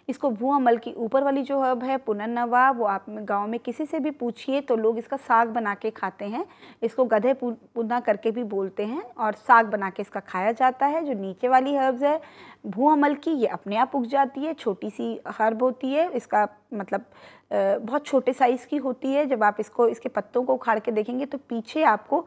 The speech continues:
छोटे-छोटे से आंवले नज़र आएंगे। आंवले की श-,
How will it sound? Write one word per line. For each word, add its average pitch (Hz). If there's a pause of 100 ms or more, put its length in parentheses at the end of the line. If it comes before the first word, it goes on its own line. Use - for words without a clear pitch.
(360)
छोटे-छोटे 311
से 330 (100)
आंवले 240
नज़र 208
आएंगे। 202 (400)
आंवले 269
की 330
श-, -